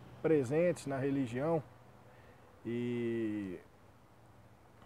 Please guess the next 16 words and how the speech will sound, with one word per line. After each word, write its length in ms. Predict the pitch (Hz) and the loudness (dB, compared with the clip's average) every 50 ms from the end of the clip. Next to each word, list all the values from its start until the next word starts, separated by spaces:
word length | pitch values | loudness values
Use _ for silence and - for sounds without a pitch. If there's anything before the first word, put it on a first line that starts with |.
| - - - - - - - - - - - - - - - - - - - - - - - - | -20 -20 -20 -20 -20 -20 -20 -20 -20 -20 -20 -20 -20 -20 -20 -20 -20 -20 -20 -20 -20 -20 0 6
passar 580 | 170 160 156 143 - - - - 190 202 208 190 | 8 10 10 8 6 2 4 8 10 10 10 10
pra 200 | - 180 175 151 | 8 6 6 6
vocês, 600 | 139 143 135 - - - 160 165 190 208 165 135 | 6 4 2 0 0 2 4 6 6 6 6 6
dentro 400 | 143 156 170 170 - 165 160 151 | 6 6 6 6 4 4 4 6
da, 160 | 151 160 147 | 6 6 6
daquilo 480 | - 165 151 156 147 - - 240 247 226 | 6 4 6 6 6 6 6 6 6 8
que 140 | - - 208 | 10 10 10
a 80 | 196 | 10
casa 480 | - - - 151 151 160 175 175 170 170 | 10 8 6 8 8 10 8 8 8 6
acredita, 680 | 156 - 151 143 139 131 123 131 139 139 - 151 143 139 - - | 6 4 4 2 2 4 2 2 0 0 0 -4 -6 -6 -2 0
dentro 260 | 147 151 147 - 139 | 2 2 2 2 0
daquilo 480 | 139 139 131 - - 202 214 202 196 190 | 0 0 0 0 0 0 4 4 4 4
que 140 | - 196 | 6 6
nós 560 | 196 190 165 151 151 156 156 165 175 170 - 160 | 6 8 10 10 12 12 12 10 8 6 4 0
acreditamos, 1000 | 143 - 147 143 147 139 135 147 - - 131 131 135 139 147 147 - - - - - - - - | 0 2 2 2 2 0 0 -4 -4 -4 -2 -2 -2 -2 -4 -6 -8 -12 -16 -20 -20 -20 -18 -12
né, 240 | 123 120 127 135 | -10 -8 -8 -8